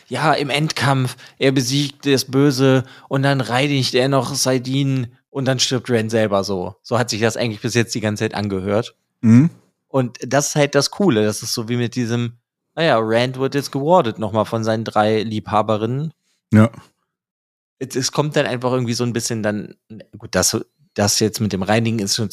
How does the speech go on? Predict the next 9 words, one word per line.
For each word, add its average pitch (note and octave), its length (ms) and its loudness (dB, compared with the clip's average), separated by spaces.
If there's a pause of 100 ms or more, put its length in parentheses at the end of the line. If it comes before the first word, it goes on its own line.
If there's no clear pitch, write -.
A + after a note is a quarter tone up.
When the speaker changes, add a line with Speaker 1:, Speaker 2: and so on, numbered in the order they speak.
(100)
Speaker 1:
ein G2+ 80 -4
bisschen G2 240 -6
länger G2 220 -2
vorbereitet B2+ 600 0
worden, B2+ 200 2
aber G#2+ 140 -2
es G2+ 140 -4
hat A#2+ 140 -2
ja, A2 320 2